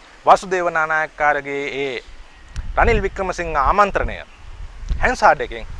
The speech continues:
ඉවත් කළා. එහෙම තමයි අපිට දැනගන්න ලැබුණේ. කොච්චර කිව්වත් අසභ්‍ය වචනයක් නෙමෙයි කියලා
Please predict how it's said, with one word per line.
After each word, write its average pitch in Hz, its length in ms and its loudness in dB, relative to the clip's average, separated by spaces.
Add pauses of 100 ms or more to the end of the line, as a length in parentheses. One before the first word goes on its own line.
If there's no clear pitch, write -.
(140)
ඉවත් 160 220 6
කළා. 92 220 -4 (420)
එහෙම 170 200 -2
තමයි 151 200 4
අපිට 139 200 0
දැනගන්න 123 340 0
ලැබුණේ. - 280 -6 (460)
කොච්චර 160 420 2
කිව්වත් 123 320 -2 (460)
අසභ්‍ය 147 400 4
වචනයක් 139 440 2
නෙමෙයි 135 280 -4
කියලා 127 260 -4